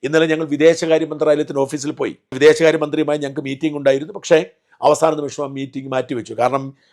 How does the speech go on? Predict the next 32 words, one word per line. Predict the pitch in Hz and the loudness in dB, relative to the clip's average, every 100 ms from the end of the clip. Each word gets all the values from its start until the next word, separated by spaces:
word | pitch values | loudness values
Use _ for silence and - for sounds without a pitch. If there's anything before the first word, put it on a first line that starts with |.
| _ | _
മീറ്റിംഗ് | 143 156 160 160 | -6 -2 -2 -2
ഫിക്സ് | 139 117 | -8 -6
ചെയ്യുമ്പോഴും | 165 143 139 143 139 | -2 0 0 -4 -4
ഞങ്ങളോട് | 131 143 139 | -6 -4 -2
പറഞ്ഞിരുന്നു, | 135 135 139 98 113 156 _ | -2 0 -2 -4 -10 -14 _
ഇസ്രായേലിലെ | - - 156 160 160 156 | -8 0 2 2 2 -2
സ്ഥിതി | - 139 131 139 - _ _ | -6 -8 -6 -8 -12 _ _
ഓരോ | 120 139 147 139 | 0 2 2 0
നിമിഷവും | 131 123 131 123 | -4 -6 -6 -6
മാറും. | 117 113 95 92 | -4 -4 -4 -6
കാരണം | 113 131 131 | -4 -4 -4
ഇന്നലെ | 139 | -10
ഡ്രോൺ | 131 127 139 | -6 -4 -2
ആക്രമണം | 143 135 143 135 127 | -4 -6 -10 -12 -6
ഉണ്ടായി. | 120 92 - _ - | -2 -2 -4 _ -8
പ്രധാനമന്ത്രിയെ | 107 - 143 139 139 135 | -4 -4 -4 -4 -2 -2
കാണാൻ | 135 139 | -2 -4
വേണ്ടി | 139 131 | -6 -10
പോവേണ്ടി | - 131 135 131 | -6 -4 -2 -2
വന്നു. | 127 101 - _ | -4 -6 -14 _
പകരം | 147 156 185 190 | 4 6 4 4
ഞങ്ങൾക്ക് | 160 175 175 | -2 -2 0
അനുവദിച്ചിരുന്നത് | 165 165 151 160 147 147 160 190 _ _ _ | 0 0 -4 -4 -6 0 0 0 _ _ _
ഇസ്രായേൽ | 135 156 160 | -6 2 2
വിദേശകാര്യ | 160 143 147 147 156 156 | 2 0 0 0 -2 -2
മന്ത്രാലയത്തിന്റെ | 147 147 151 147 147 147 139 | -4 2 2 2 -4 -8 -4
ഡയറക്ടർ | 151 165 147 | -4 -6 -8
ജനറലാണ്, | 147 135 104 82 107 | -8 -8 -10 -14 -8
ഏറ്റവും | 127 170 165 170 | -4 2 2 0
ശക്തനായ | 147 - 160 165 160 165 190 _ _ 156 | -8 0 2 6 6 4 2 _ _ -2
ഒരു | 165 | 0
ഉദ്യോഗസ്ഥനാണ്. | 151 170 160 165 147 | 6 6 6 0 -4